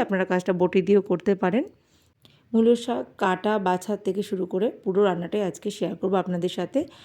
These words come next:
সেই জন্য ভাবলাম মূলো শাকটা আমি কীভাবে বাছি আর কাটি, সেটাও আজকে শেয়ার করা যাক ভিডিওর শুরুতে। তো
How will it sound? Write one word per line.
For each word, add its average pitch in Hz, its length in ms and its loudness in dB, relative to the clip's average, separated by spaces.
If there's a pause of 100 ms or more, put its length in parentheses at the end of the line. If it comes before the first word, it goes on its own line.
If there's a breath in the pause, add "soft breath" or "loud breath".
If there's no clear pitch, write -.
(140 loud breath)
সেই 208 180 6
জন্য 233 220 2
ভাবলাম 202 300 0 (100)
মূলো 196 220 0
শাকটা 208 260 -2
আমি 208 160 -2
কীভাবে 214 340 4
বাছি 175 340 -2
আর 208 180 0
কাটি, 175 260 -2
সেটাও 202 300 -2 (100)
আজকে - 200 -8
শেয়ার 170 280 -4
করা 175 260 0
যাক 240 120 -2 (280)
ভিডিওর 190 400 2
শুরুতে। 151 320 -8 (760 soft breath)
তো - 20 -2